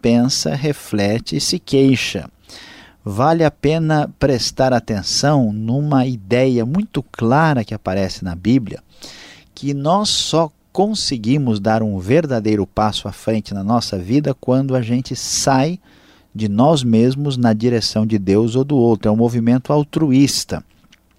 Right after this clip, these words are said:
Então, por exemplo, é dando, ah, contribuindo que a pessoa se recebe, ele se liberta do seu egoísmo. Quando Jó parou de rodar em torno dele mesmo,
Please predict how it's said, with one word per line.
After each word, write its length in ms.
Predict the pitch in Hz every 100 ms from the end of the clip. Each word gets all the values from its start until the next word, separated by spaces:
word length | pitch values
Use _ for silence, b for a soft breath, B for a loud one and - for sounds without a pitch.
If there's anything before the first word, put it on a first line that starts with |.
| _ _ _
Então, 240 | 123 131 127
por 160 | 127
exemplo, 500 | 127 107 104 92 - - B B B B -
é 120 | 113
dando, 760 | 101 117 165 165 113 90 - - _
ah, 240 | - 104 95
contribuindo 840 | - 117 104 101 98 131 165 110
que 120 | 98 113
a 60 |
pessoa 480 | - 113 - 117 123
se 140 | -
recebe, 520 | 131 147 - 131 117 110
ele 80 |
se 160 | 107 120
liberta 480 | 117 101 104 107 117
do 120 | 120
seu 220 | - 120
egoísmo. 580 | 120 131 127 117 107 95
Quando 280 | - - 160
Jó 240 | 120 131
parou 520 | 123 120 104 120 135
de 200 | 120 110
rodar 720 | 107 90 101 127 104 117 131
em 120 | 131 120
torno 500 | - 147 156 139 135
dele 300 | 113 117 107
mesmo, 600 | 101 110 117 107 87